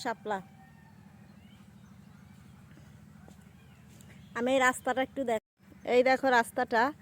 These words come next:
অনেকেই আছে আমাদের গ্রামের বাড়ি কোথায় এটা জানতে চাও, যে তোমাদের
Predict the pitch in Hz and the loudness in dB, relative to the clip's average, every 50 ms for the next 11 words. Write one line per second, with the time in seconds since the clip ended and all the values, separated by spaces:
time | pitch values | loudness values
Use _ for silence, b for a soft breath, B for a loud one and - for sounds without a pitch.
0 | B B B B B B B B B - - 240 262 277 294 311 294 - 339 349 | B B B B B B B B B 2 4 6 8 8 6 6 4 2 2 6
1 | 339 311 311 - - 320 294 277 277 285 262 294 302 262 247 262 269 269 269 277 | 6 6 6 6 6 4 6 6 6 6 6 4 4 4 4 6 6 6 8 8
2 | 285 294 277 285 285 277 302 277 - 277 262 - - 302 277 277 277 262 285 262 | 8 8 10 10 8 6 4 4 4 4 2 4 4 4 6 6 6 6 4 2
3 | 233 - 247 233 233 254 - 277 262 254 - 247 240 240 240 247 240 254 233 247 | 4 6 6 6 6 4 2 2 2 4 4 4 4 4 4 2 0 0 0 0
4 | 240 226 247 | 0 0 0